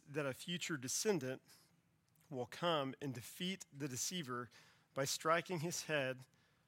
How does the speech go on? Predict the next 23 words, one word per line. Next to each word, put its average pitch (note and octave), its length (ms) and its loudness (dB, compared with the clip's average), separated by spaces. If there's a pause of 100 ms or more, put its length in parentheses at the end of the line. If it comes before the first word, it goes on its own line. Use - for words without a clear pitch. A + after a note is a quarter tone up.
(260)
but D#3 340 6 (800)
giving E3+ 320 4
up D3 300 4 (580)
his C#3+ 220 -2
own C3+ 220 0
life. D#3+ 420 -6 (720)
The C#3 80 -4
descendant E3 580 4
would D3 140 -4
be D3 180 0
a C3+ 60 0
priest - 420 -2
king D3+ 420 -2 (1600)
and D#3 160 4
would C#3 180 0
restore E3+ 580 0 (300)
the C3+ 160 -2
original E3+ 540 2
communion D3 560 2
between C#3 400 0
God C3 500 2
and A2+ 140 -6
man. A#2 260 -2